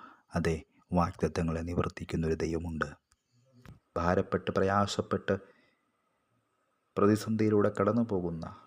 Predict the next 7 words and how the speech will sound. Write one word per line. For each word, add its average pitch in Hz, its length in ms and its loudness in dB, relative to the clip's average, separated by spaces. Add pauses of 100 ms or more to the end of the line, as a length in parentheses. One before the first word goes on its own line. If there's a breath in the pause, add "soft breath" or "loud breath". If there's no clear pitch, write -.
(1600)
എൻ്റെ 85 140 -2
പ്രിയപ്പെട്ട 90 460 0
സഹോദരങ്ങളോട് 92 840 2 (180)
ദൈവത്തിൻ്റെ 101 460 4
പരിശുദ്ധയാത്മാവ് 98 840 2
ആലോചന 90 320 2
കൈമാറുകയാ. 78 600 -4